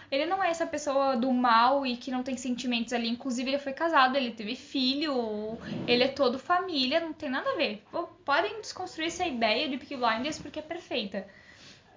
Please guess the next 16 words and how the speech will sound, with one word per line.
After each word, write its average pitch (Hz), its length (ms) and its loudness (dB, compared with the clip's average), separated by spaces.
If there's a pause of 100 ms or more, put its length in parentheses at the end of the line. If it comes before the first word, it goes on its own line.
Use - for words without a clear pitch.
(320)
E, 262 640 2
então, 277 880 2 (1700)
aí 277 180 -2
eu 285 60 0
não 294 80 0
consegui 302 340 -8
terminar. 320 400 -8 (120)
E 247 80 -6
daí, 240 160 -2
tipo, 254 240 -10
tá 254 160 -2
ali 294 260 0
pra 285 140 -8
terminar 254 440 -6
Peaky - 180 -20
Blinders. 247 440 -4